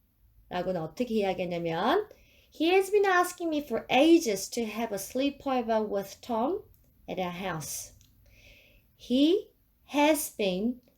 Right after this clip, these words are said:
asking me for ages to have a sleepover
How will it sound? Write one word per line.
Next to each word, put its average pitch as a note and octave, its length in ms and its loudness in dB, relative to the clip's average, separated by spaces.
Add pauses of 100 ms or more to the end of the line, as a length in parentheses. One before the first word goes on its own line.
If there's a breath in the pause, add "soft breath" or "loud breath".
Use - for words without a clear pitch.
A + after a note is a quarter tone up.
(320)
asking B3+ 720 0
me F3+ 140 0
for - 420 -6
ages B3+ 880 2 (960)
to - 160 -2
have A3 380 0
a G3+ 80 0
sleepover A3+ 1080 2